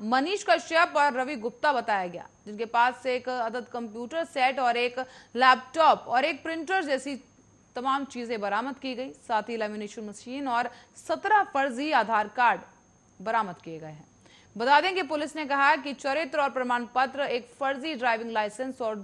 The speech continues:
दो उत्तर प्रदेश सरकार का ओरिजिनल लोगो और अदद मोबाइल फोन के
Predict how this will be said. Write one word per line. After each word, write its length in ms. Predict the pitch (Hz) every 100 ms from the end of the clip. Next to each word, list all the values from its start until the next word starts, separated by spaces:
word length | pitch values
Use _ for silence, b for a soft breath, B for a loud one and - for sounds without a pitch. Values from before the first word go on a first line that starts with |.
| 190
दो 280 | 269 226 - B B
उत्तर 260 | 254 240 294
प्रदेश 320 | 311 339 349
सरकार 480 | 330 269 294 302 339
का 180 | 311 311 262
ओरिजिनल 460 | 294 311 294 339
लोगो 440 | 269 226 240 214 - - -
और 160 | 214
अदद 280 | 214 226 277
मोबाइल 320 | 247 240 233
फोन 300 | 233 254 277
के 240 | 277 262